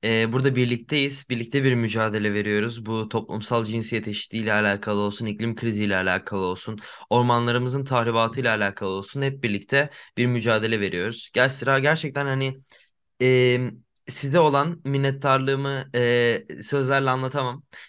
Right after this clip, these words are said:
Çünkü siz aslında bana göre bir, e, bir öyküden çıkmış bir, e, hikayesiniz. Ben sizleri gördüğümde ilk mesela sosyal medyada gördüğüm zaman sizin mücadelenizi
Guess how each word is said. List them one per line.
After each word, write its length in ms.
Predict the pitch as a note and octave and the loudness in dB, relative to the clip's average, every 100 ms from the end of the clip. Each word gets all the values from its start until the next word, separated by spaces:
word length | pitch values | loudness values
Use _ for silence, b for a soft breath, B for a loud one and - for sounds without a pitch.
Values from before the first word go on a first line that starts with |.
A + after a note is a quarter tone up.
| - | -8
Çünkü 360 | C#3+ C#3 D3 | -6 0 0
siz 180 | C3+ C#3+ | 0 2
aslında 680 | C3+ C3 C#3+ C#3+ D3+ - C3 | 2 0 -4 0 2 2 0
bana 160 | C#3 D3+ | 0 0
göre 580 | A#2 B2+ B2+ D3+ B2+ | -2 -2 0 -2 -4
bir, 320 | A#2+ C3 - - | -8 -10 -12 -8
e, 300 | A#2 A#2 A2+ A2+ A2+ - B B B _ B2+ | -2 -2 -2 -6 -10 -14 B B B _ -6
bir 200 | B2+ B2+ | -4 0
öyküden 440 | C#3 C#3 D#3 E3+ | 0 0 0 0
çıkmış 400 | - D#3 D3 - | -2 -8 -10 -8
bir, 280 | C#3+ C#3 - - | -8 -8 -12 -4
e, 560 | A#2 A2+ A2 G#2+ G2+ - | -2 0 -2 -2 -4 -8
hikayesiniz. 920 | G2 B2+ C#3 B2+ A#2+ A#2 A#2 G#2+ G#2+ B2 | -12 -10 0 2 2 0 -8 -10 -6 -2
Ben 260 | C3+ C#3 | 0 -2
sizleri 440 | - C#3 B2 D3 C#3+ | -8 -10 -4 -4 0
gördüğümde 500 | C#3+ C#3 C#3+ D3+ B2 | 2 2 0 -4 -6
ilk 180 | A#2+ | -6
mesela 420 | A#2+ A2+ A2+ A2 G#2+ | -8 -8 -6 -4 -4
sosyal 400 | C3 A#2+ C3 B2 | -6 -4 -2 -2
medyada 360 | A#2+ A#2+ A#2+ | -4 -4 -4
gördüğüm 440 | B2 A#2+ A#2+ C#3 C3 | 0 -2 -2 -4 -4
zaman 380 | A#2 G#2+ G#2 - | -4 -6 -8 -12
sizin 260 | G#2 A#2 | -10 -6
mücadelenizi 840 | A#2 A2+ A2+ A2 A2 A2+ A#2 C#3 | -6 -2 -2 -2 -4 -6 -8 -8